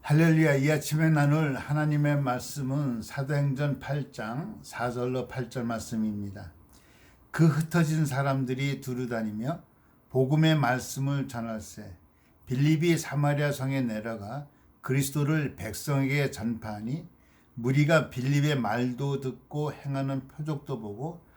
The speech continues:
한 마음으로 그가 하는 말을 따르더라. 많은 사람에게 붙었던 더러운 귀신들이 크게 소리를 지르며 나가고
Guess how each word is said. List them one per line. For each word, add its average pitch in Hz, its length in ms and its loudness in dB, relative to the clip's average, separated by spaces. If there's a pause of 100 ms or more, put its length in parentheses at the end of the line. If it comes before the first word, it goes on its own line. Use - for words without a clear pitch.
(120)
한 175 360 2
마음으로 131 600 4
그가 123 360 -2
하는 135 380 -4
말을 131 460 -4
따르더라. 104 520 -10 (540)
많은 139 420 4
사람에게 143 640 0
붙었던 131 720 -6 (400)
더러운 135 540 0
귀신들이 117 880 -2 (300)
크게 185 320 2
소리를 143 560 -2
지르며 131 520 -2 (100)
나가고 113 680 -6